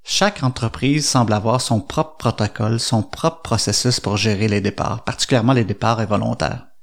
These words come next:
Ce ne sont pas toutes les entreprises qui ont du tact à ces moments cruciaux pour les employés et l'organisation elle-même.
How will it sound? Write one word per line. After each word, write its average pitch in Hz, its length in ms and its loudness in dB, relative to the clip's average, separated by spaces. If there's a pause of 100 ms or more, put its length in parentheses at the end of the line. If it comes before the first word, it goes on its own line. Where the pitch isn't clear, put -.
(240)
Ce - 160 0
ne 127 120 6
sont 123 220 4
pas 135 140 0
toutes - 200 -2
les 147 100 4
entreprises 139 400 2
qui - 120 0
ont 113 60 4
du - 220 -2
tact - 300 -4
à 113 80 0
ces - 160 -2
moments 107 320 4
cruciaux 123 520 2 (120)
pour 117 100 0
les 107 180 0
employés 113 720 2
et 127 60 6
l'organisation 117 680 2
elle-même. 120 360 -6